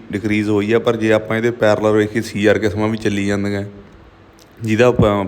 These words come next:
ਪਰਾਲ ਵੀ ਵੱਧ ਆ ਤੇ ਝਾੜ ਵੀ ਘੱਟ ਹੈ। ਸੋ ਵਰਾਇਟੀ ਜੇ ਉਸ ਹਿਸਾਬ ਨਾਲ ਵੇਖੀਏ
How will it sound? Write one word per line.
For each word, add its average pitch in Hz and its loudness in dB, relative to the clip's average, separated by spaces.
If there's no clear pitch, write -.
ਪਰਾਲ 101 4
ਵੀ 117 -2
ਵੱਧ 110 2
ਆ 113 0
ਤੇ 107 2
ਝਾੜ 95 2
ਵੀ 90 -6
ਘੱਟ - -6
ਹੈ। 90 -4
ਸੋ 139 2
ਵਰਾਇਟੀ 110 2
ਜੇ 127 2
ਉਸ 120 0
ਹਿਸਾਬ 131 0
ਨਾਲ 117 0
ਵੇਖੀਏ 113 -2